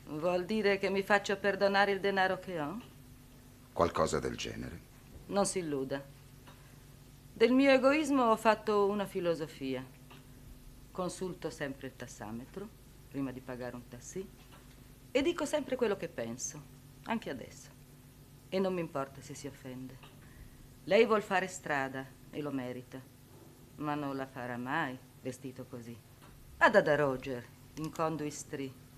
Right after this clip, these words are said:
Speaker 2: Un buon medico deve essere anche un manichino?
Speaker 1: Oh, niente indignazione, per carità. Mi stupisco soltanto che questo consiglio non gliel'abbia dato ancora sua moglie.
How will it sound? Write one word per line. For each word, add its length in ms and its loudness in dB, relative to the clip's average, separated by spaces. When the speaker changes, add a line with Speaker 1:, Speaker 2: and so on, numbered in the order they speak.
Speaker 2:
Un 120 0
buon 140 8
medico 320 8
deve 160 6
essere 240 8
anche 180 4
un 60 4
manichino? 480 -2
Speaker 1:
Oh, 600 -12
niente 420 -6
indignazione, 680 -2
per 180 -10
carità. 640 -8
Mi 80 8
stupisco 460 2
soltanto 440 4
che 140 4
questo 280 2
consiglio 460 2
non 140 2
gliel'abbia 680 2
dato 320 -4
ancora 380 -6
sua 240 -8
moglie. 540 -10